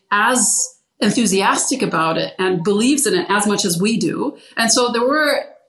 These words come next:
a couple of people who moved on to other roles outside of D B Sistel at that point in time. But I think the most significant change was that we looked at the management role, and especially at the disciplinary responsibilities, and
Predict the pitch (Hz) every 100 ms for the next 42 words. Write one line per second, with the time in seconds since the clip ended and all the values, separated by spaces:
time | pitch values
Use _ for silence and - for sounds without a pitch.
0 | _ _ - 247 - 302 240 202 - 202
1 | 185 185 202 208 180 190 185 175 185 196
2 | 180 196 214 175 160 170 170 175 170 156
3 | - 175 165 - 165 208 185 160 - 170
4 | 175 175 156 147 - 196 - - _ _
5 | - - - 214 - 302 285 226 202 -
6 | 170 196 311 - - - 202 185 170 175
7 | 170 185 196 247 285 269 262 208 196 202
8 | - 175 180 196 - - - - - -
9 | - 214 - 269 302 - 262 202 - 196
10 | 180 - - 277 - - 247 190 175 175
11 | 175 - 170 165 180 277 262 175 208 269
12 | - _ _ _ _ _ 214 208